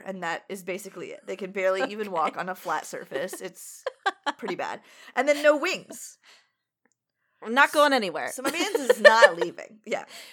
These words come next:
Speaker 2: Once he's there, he's not going anywhere.
Speaker 1: He's not going anywhere.
Speaker 2: <laughs> Nope.
Speaker 1: So just to nip it in the bud at the beginning, body louse, body lice
Speaker 2: Yeah.
Speaker 1: carry disease
Speaker 2: Okay.
Speaker 1: that can be transferable to humans.
Speaker 2: Okay.
Speaker 1: Head lice do not.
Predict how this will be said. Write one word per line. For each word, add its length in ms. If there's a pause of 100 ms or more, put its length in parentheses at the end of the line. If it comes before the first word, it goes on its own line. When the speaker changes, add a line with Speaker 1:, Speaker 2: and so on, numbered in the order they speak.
(140)
Speaker 2:
Once 240
he's 160
there, 300 (160)
he's 180
not 240
going 180
anywhere. 400
Speaker 1:
He's 100
not 120
going 260
anywhere. 460
Speaker 2:
<laughs> 40 (340)
Nope. 140
Speaker 1:
So 80
just 200
to 220
nip 380
it 60
in 140
the 80
bud 140
at 60
the 80
beginning, 320 (220)
body 340
louse, 800 (580)
body 260
lice 580 (340)
Speaker 2:
Yeah. 200
Speaker 1:
carry 340
disease 720 (580)
Speaker 2:
Okay. 180 (220)
Speaker 1:
that 140
can 80
be 100
transferable 560
to 60
humans. 500 (600)
Speaker 2:
Okay. 240 (240)
Speaker 1:
Head 200
lice 300
do 100
not. 220